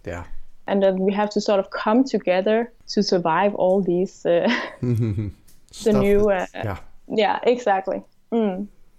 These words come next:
Speaker 1: The stuff. So
Speaker 2: Yeah.
Speaker 1: you, you used, you used a term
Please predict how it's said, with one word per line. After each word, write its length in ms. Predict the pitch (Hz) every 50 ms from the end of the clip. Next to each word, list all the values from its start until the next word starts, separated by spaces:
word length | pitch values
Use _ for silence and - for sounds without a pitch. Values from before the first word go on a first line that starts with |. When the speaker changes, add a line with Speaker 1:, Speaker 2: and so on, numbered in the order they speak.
| _ _
Speaker 1:
The 60 | - 120
stuff. 640 | - - - - - 107 95 90 - - - - - - - - - - - - - - -
So 140 | - - 165
Speaker 2:
Yeah. 240 | 165 196 214 214 - - - - 147 135
Speaker 1:
you, 80 | 151 180
you 60 | 208
used, 300 | 240 247 226 - - -
you 100 | 175 185
used 280 | 226 262 269 - -
a 60 | 185 165
term 460 | - - 170 - 156 143 127 -